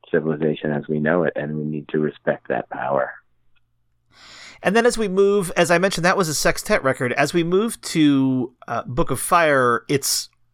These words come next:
Speaker 2: uh, it's a duo record, except that because, uh, each of you are playing multiple things, uh, it's a duo record that doesn't just sound like two people playing. But will you talk about your partner
Speaker 1: Right.
Speaker 2: on this album?
Speaker 1: Tony Leva is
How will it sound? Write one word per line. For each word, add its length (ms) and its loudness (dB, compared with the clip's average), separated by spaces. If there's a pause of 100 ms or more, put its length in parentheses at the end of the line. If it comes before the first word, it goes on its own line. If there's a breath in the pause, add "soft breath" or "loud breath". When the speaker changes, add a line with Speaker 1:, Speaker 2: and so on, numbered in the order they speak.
Speaker 2:
uh, 160 -2
it's 160 -2
a 20 0
duo 360 4
record, 420 0
except 460 -2
that 300 2 (360)
because, 580 0 (160)
uh, 160 2
each 180 -2
of 80 -2
you 140 2
are 100 2
playing 380 0
multiple 400 0
things, 560 -2 (100)
uh, 360 2
it's 160 0
a 40 2
duo 180 4
record 280 0
that 80 -2
doesn't 220 0
just 160 -4
sound 240 2
like 140 -4
two 120 -6
people 220 -8
playing. 500 -2 (320 loud breath)
But 120 4
will 80 2
you 100 2
talk 240 2
about 180 2
your 140 0
partner 420 4
Speaker 1:
Right. 100 0
Speaker 2:
on 80 2
this 180 -2
album? 360 0 (920 soft breath)
Speaker 1:
Tony 300 2
Leva 720 4 (120)
is 540 4